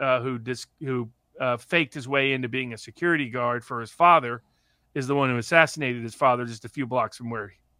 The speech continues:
where this event happened. And anyone who knows, uh, Robert Kennedy knows that he isn't gonna react to threats by backing down,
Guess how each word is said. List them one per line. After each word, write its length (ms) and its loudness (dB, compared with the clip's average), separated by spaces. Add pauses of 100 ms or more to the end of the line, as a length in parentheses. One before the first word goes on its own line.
(100)
where 280 -6
this 220 -6
event 360 -6
happened. 320 -6 (1000)
And 280 2
anyone 220 4
who 40 4
knows, 280 2 (240)
uh, 260 4
Robert 260 0
Kennedy 340 -2
knows 400 -2
that 240 -6
he 320 -2
isn't 200 -4
gonna 200 -6
react 420 -4
to 140 -10
threats 460 -2
by 180 -4
backing 400 -4
down, 380 -4